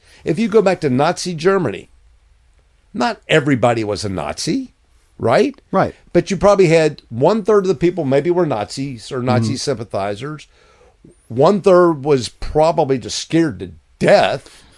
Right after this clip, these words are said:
Speaker 1: and, and, and, and, and whatever. And the other third were, you know, whatever. But at the end of the point, end of the thing, so I, I would not blame a Christian person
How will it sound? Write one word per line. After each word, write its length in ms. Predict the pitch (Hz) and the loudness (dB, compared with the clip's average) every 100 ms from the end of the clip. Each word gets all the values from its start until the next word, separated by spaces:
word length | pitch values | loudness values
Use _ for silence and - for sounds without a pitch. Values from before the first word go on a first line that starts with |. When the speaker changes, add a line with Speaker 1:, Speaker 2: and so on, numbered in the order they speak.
| _ _ _ _ - | _ _ _ _ -6
Speaker 1:
and, 280 | 135 135 139 | -4 -4 -4
and, 240 | 131 135 | -6 -6
and, 260 | 135 135 139 | -8 -8 -8
and, 220 | 139 139 | -10 -8
and 240 | 139 139 135 | -8 -6 -4
whatever. 400 | 151 214 147 147 | -2 0 -2 -4
And 120 | 143 | -2
the 60 | 143 | 0
other 340 | 151 160 151 | 0 -2 -4
third 280 | - 147 127 | -2 -4 -2
were, 160 | 131 - | -8 -8
you 120 | 135 | -8
know, 60 | 117 | -6
whatever. 380 | 139 202 151 | -2 -2 -2
But 300 | 104 139 - | -4 -6 -8
at 220 | 156 147 135 | -8 -8 -6
the 140 | 156 | -6
end 320 | 147 175 214 | 0 2 2
of 60 | 175 | 2
the 80 | 131 | -6
point, 480 | _ - 185 196 - | _ -8 -8 -8 -4
end 220 | 160 185 | -2 0
of 100 | 160 | 0
the 120 | 139 127 _ _ - | -2 -6 _ _ 2
thing, 240 | 208 190 | 2 2
so 260 | - 202 - - - - | 0 -2 -2 -18 -18 -4
I, 120 | 180 - | -4 -2
I 160 | 170 226 | 0 2
would 200 | 262 254 | 2 2
not 360 | 180 - 120 | -2 -4 -8
blame 640 | - 139 139 131 131 135 139 _ _ _ _ _ _ _ - | -2 0 2 0 -2 -6 -12 _ _ _ _ _ _ _ -6
a 80 | 120 | -6
Christian 520 | - 156 - 143 113 | -2 -2 0 -4 -4
person 720 | - 123 120 - 143 170 170 | 0 0 0 -4 -8 -8 -12